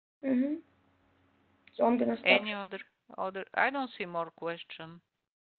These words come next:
Speaker 2: No more question. People is already tired,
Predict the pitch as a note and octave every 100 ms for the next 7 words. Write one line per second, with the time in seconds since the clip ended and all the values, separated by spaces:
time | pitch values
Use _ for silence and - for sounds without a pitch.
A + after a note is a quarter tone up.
0 | _ _ _ _ _ _ - F#3+ F#3+ F#3
1 | G#3 G3+ - F3+ A3 G#3+ G#3+ G#3+ - F#3+
2 | F3+ F#3+ F#3 F3 F#3 F#3 F3